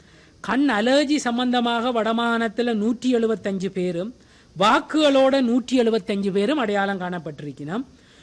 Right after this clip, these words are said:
ஒரு கண்ணோட தொண்ணூற்றொன்பது பேர் படிக்கணும். விசேட தேவையாக மந்த பார்வையுடைய மாணவர்கள் நூற்றி ஆறு பேர் அடையாளம் காணப்பட்டிருக்கு. இதுல முக்கிய விடயம் என்னென்றால், இந்த கண்ணாடி போட வேண்டிய மாணவர்கள்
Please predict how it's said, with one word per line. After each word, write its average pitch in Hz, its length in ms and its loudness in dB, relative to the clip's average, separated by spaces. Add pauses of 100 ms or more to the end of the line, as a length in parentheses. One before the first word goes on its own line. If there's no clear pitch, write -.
(180)
ஒரு 269 260 6
கண்ணோட 262 400 2 (140)
தொண்ணூற்றொன்பது 240 680 2
பேர் 233 260 2 (160)
படிக்கணும். 180 580 -4 (960)
விசேட 311 480 4
தேவையாக 247 680 2 (140)
மந்த 247 380 2
பார்வையுடைய 233 600 2
மாணவர்கள் 214 580 0
நூற்றி 247 420 -2
ஆறு 196 220 -2
பேர் 262 220 0
அடையாளம் 190 360 0
காணப்பட்டிருக்கு. 156 640 -8 (560)
இதுல 302 220 4
முக்கிய 302 420 4 (100)
விடயம் 254 420 2
என்னென்றால், 214 600 -2 (280)
இந்த 185 200 -4
கண்ணாடி 359 640 4 (220)
போட 302 320 6 (120)
வேண்டிய 285 640 4
மாணவர்கள் 240 800 2